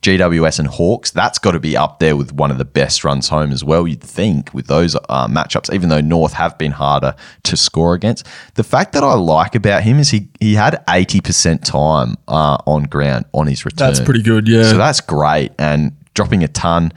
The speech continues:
Speaker 1: he had thirty-one, five and five. That's touching on all stat boxes. If I think, again, if he's just a guy that you can afford to get to other players and that you need to go there, there's definitely worse options than Dan Prestia.
Speaker 2: Absolutely, Dos. Um, think Tim Kelly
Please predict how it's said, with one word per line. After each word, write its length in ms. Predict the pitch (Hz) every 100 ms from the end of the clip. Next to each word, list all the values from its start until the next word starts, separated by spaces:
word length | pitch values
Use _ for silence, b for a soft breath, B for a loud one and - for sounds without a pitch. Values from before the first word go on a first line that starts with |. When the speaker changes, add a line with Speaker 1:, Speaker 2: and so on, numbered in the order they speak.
| B B B B B -
Speaker 1:
he 120 | 104
had 160 | 139 -
thirty-one, 560 | - 87 85 85 85
five 360 | 78 87 85 78
and 120 | 71
five. 320 | - 82 85
That's 240 | 85 - -
touching 340 | 101 - 85
on 140 | 76
all 420 | 69 76 78 78 -
stat 480 | - - 82 78 -
boxes. 500 | 80 65 - 73 - 92
If 220 | - - _ - 98
I 60 |
think, 320 | 95 117 104
again, 460 | 90 73 95 95 92
if 100 | 87
he's 220 | 104 95
just 180 | - 92
a 60 | 76
guy 320 | - 78 80
that 140 | 76
you 160 | 82 80
can 180 | 90 80 -
afford 580 | - - 82 98 135 -
to 80 | 113
get 180 | 110
to 80 | - -
other 160 | 87 85
players 500 | - 87 131 185 -
and 200 | 90 85
that 160 | -
you 120 | 85
need 300 | 80 78 98
to 80 | 113
go 240 | 87 85 101
there, 260 | 135 156
there's 300 | 113 90 85
definitely 320 | - 82 80
worse 340 | 73 71 73 78
options 360 | - - 67
than 100 | 65
Dan 240 | 65 65 60
Prestia. 300 | - - -
Speaker 2:
Absolutely, 720 | 160 131 143 117 123 113 117
Dos. 400 | 104 123 127 -
Um, 400 | - 127 123 123
think 480 | 123 175 165 - -
Tim 220 | - 127
Kelly 340 | 123 110 107